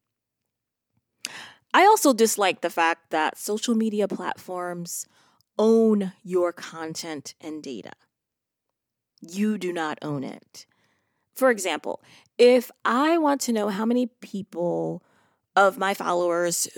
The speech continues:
who are educators between the ages of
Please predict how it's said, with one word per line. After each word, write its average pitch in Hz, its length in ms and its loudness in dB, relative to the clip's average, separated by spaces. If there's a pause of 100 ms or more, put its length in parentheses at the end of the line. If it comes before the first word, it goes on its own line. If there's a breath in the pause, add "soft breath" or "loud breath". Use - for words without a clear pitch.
who 185 540 -6
are 165 280 -10
educators 160 800 -8
between 202 480 -4
the 180 180 -10
ages 180 320 -6
of 165 360 -6